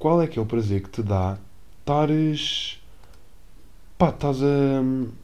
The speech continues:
pá, estou a tentar perceber quem é que está a entrar no prédio, porque eu sou bué cusco. Hum, qual é que é o prazer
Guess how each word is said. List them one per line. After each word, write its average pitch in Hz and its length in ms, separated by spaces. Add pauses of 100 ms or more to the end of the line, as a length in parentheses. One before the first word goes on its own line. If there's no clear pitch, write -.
(160)
pá, 101 100
estou 98 140
a - 20
tentar 98 220
perceber - 240
quem 98 120
é - 20
que - 40
está 101 100
a 98 40
entrar 95 200
no 95 100
prédio, 87 400 (880)
porque - 140
eu 101 40
sou - 160
bué 92 200
cusco. 90 400 (920)
Hum, 104 500 (200)
qual 170 180
é 170 40
que 165 120
é - 20
o 110 40
prazer 104 400